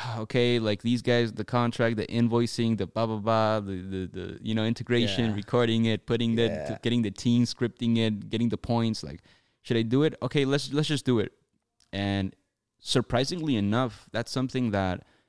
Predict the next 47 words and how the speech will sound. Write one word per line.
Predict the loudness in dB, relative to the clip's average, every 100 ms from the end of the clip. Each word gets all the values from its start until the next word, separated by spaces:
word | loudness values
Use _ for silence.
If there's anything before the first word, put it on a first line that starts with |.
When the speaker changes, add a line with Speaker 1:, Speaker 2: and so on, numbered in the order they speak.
| _ _ _ _ _
Speaker 1:
you | 0
know, | 2 2 0 -4
we | -2
see | 0 2
a | 2
lot | 4
in | 2
business | 2 2 2 0
when | 0
we | 0
experiment | -2 -2 -2 -2 -4
things, | -2 -4 -4 -4
right? | -2 -2 _ -12
Speaker 2:
Yeah. | -10 -10 -14 _ _ _ _ _ _
Speaker 1:
Sometimes | -2 0 2 2
we | 2
get | 2 2 0
surprised | -4 -4 -2 0 2 2
by, | -2
like, | -6 -10
"Holy | -8 -4 -2 -4 -8 _ -8
crap, | 0 2 2
this | -4 -6
challenge | -6 -2 0 0 0
made | -2 0
us | -2 -4 -12
this | -6 -4 -2
much | -4 -4 -8
cash." | -4 -4 -6 -6
And | -2
that's | -2 -2 -4
Speaker 2:
Yes. | -2
Speaker 1:
what | -2 -2
this | -4 -4 -6
thing | -4 -4 -2
made | -4 -4
for | -8
me. | -10 -10
It | -12
was | -12
like, | -10
"Oh | -12
shit," | -10 -14 -12
like, | -14 -16 _ _ _ _ _ -10
you | -4
know, | -4 -4 -8 -14 _ _ _ _ _ -12
I, | -10